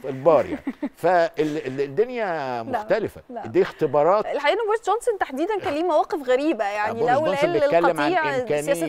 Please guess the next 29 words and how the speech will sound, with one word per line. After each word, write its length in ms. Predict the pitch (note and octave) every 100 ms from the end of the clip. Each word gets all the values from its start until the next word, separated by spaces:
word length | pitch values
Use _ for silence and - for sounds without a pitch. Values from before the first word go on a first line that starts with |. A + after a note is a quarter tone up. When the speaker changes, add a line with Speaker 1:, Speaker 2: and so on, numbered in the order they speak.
| D4
Speaker 2:
القطيع، 440 | - B3+ C4+ D#4+
ومن 280 | D4 C#4 C4
ثم 120 | D4
Speaker 1:
إمكانية، 240 | D4 C#4+ C4+
Speaker 2:
رجع 200 | C4+ G#3
في 120 | C3+
كلامه 300 | A3+ C#3+ - D#3
ده 80 | D#3
Speaker 1:
إمكانية 60 | C3+ -
Speaker 2:
تماما 100 | G#3
يعني. 160 | G3
Speaker 1:
انتشار 480 | - F#3 C#3+ C#3 C#3+ - _ -
إلى 200 | A#2+ B2+
تمن 380 | C3 C#3+ C#3 B2
Speaker 2:
بس 140 | A#2+ A#2
Speaker 1:
ملايين. 160 | D4
Speaker 2:
رجع 260 | A4+ G#4+ F#4+
فعلا 640 | G4+ G#4+ G#4+ F#4+ E4+ E4
في 200 | C3 C3
الحديث. 240 | - G#3+
Speaker 1:
وحاول 280 | G4 E3 D#3+
تبني 480 | B2 C3+ C#3+ D3+ C#3
نظرة 320 | C#3 C3+ C#3
بريطانية 440 | A#2+ A#2+ B2+ C#3 C3+
قائمة 420 | - G#2 C3 C3+
على 180 | E4+ F4
Speaker 2:
نعم. 120 | D#4+
Speaker 1:
تولد 420 | A#2+ C3 C3+ A2+
المناعة، 540 | A2 A2+ A2+ A2+ C#3+